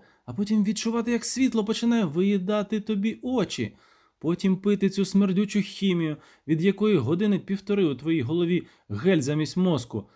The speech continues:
щоб наступного ранку знову чекати болю? Ти не знаєш, як це, мати якусь невиліковну гидоту і жити з цим». Вибитий із колії її нападом,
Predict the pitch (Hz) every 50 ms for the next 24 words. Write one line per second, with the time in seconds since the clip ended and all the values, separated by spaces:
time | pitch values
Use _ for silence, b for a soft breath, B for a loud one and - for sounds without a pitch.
0 | b b b - - 147 135 131 156 151 151 - 180 165 165 180 175 165 175 185
1 | 185 190 180 180 180 156 135 165 185 214 233 269 254 - 269 269 262 240 247 240
2 | 196 180 190 185 143 117 - B B B B B _ - 147 156 165 165 165 156
3 | 165 185 185 185 180 156 135 120 - 156 143 123 113 117 - 117 107 104 131 147
4 | 156 151 139 - 147 143 127 - 151 131 - 165 151 151 165 175 170 165 - 185
5 | 165 170 165 139 98 113 156 165 185 175 131 117 98 98 b b b b b 123
6 | 160 160 147 160 220 254 254 - - 131 117 - - 160 139 110 92 - - _
7 | _ _ _ _ _ _ _ _ _ _ _ _ _ _ _ _ _ _ - 92
8 | 90 107 139 151 170 165 165 143 135 123 131 131 117 120 - - 160 175 175 160
9 | 143 131 113 104 98 98 101 120 151 165 - 165 147 156 151 147